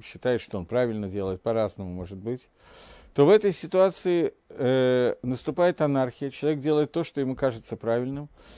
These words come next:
и это ведет к тому, что рашоим выходит на свет. Результатом этого то, что Всевышний покажет их и истребит их, но изначальное состояние — это состояние несколько трагичное.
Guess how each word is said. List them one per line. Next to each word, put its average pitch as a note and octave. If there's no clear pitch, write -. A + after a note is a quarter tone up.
и A2+
это F3+
ведет E3
к -
тому, D#3+
что -
рашоим D#3
выходит C3
на A2
свет. -
Результатом D3
этого B2
то, D#3+
что D#3
Всевышний C3+
покажет D3
их F#3
и D3+
истребит B2+
их, -
но A#2
изначальное B2
состояние — G#2
это C#3+
состояние C3
несколько A#2+
трагичное. G#2+